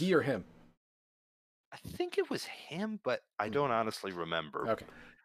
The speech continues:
Speaker 2: So what you find out is Thanos is just killing the people that he knows that Adam Warlock is going to try and convert to his crazy religious cult.
Speaker 1: Got it.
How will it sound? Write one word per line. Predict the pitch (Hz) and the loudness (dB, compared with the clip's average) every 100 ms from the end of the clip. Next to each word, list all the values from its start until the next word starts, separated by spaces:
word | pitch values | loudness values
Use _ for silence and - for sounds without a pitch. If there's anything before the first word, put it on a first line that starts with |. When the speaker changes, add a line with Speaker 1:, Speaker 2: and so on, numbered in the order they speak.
| _ _ _ | _ _ _
Speaker 2:
So | - 120 - | 0 0 0
what | - 131 | 0 2
you | 123 | 2
find | - 117 | 0 2
out | 131 123 | 2 2
is | |
Thanos | - 110 113 110 - | 0 0 0 -2 -6
is | 95 | -2
just | 98 - - | -2 -2 -4
killing | - 113 113 | -2 0 0
the | 98 | 0
people | 85 - 92 - 107 | -2 -4 -4 2 4
that | 95 82 | 4 2
he | - - 98 | 0 -4 -2
knows | 92 90 87 87 - | 0 2 2 0 2
that | 78 - | 2 2
Adam | 85 87 80 | 2 0 4
Warlock | 85 80 80 - | 6 6 6 4
is | 85 | -4
going | 73 82 80 80 78 | -2 2 4 2 -2
to | - | -6
try | 85 - 78 73 76 | -6 -2 4 6 6
and | 73 73 | 4 -2
convert | - 82 78 78 - | -6 -6 -2 -2 -2
to | 76 | -4
his | 80 73 | -4 -4
crazy | - 80 76 | -2 -2 -4
religious | 76 69 76 73 - | -6 -4 -4 -4 -4
cult. | - - - - - - | -4 -8 -12 -18 -20 -12
Speaker 1:
Got | - 90 | -8 -8
it. | 90 | -8